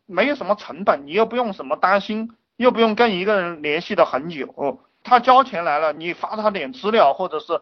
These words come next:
也可以像我这样讲讲Y Y，收钱非常的爽，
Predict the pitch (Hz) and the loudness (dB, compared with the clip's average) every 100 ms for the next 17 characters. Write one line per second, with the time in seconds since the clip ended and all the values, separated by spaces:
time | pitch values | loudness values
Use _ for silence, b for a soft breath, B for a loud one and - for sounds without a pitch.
0 | _ 147 147 160 - 160 160 175 135 165 | _ -6 -4 -2 -4 -4 0 0 0 -2
1 | 160 147 147 156 131 147 175 180 175 _ | -2 -4 -6 -6 0 4 4 4 0 _
2 | _ _ - 240 - 151 - 226 143 131 | _ _ -2 -2 -2 -6 -6 -8 -8 -8
3 | 123 | -8